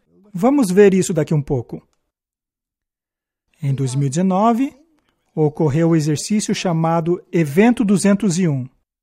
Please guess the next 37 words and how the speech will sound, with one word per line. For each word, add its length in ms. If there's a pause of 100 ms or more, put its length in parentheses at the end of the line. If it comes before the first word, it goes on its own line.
(520)
O 120
Centro 360
John 240
Hopkins 540
de 140
Segurança 520
e 40
Saúde, 540
em 180
parceria 680
com 420
o 60
Fórum 320
Econômico 540
Mundial 580
e 160
a 60
Fundação 680
Bill 320
e 120
Melinda 400
Gates, 580
sediaram 640
o 60
Evento 340
duzentos 500
e 120
um, 200 (140)
um 80
exercício 560
de 100
pandemia 520
por 160
coronavírus 760
de 160
alto 280
nível. 440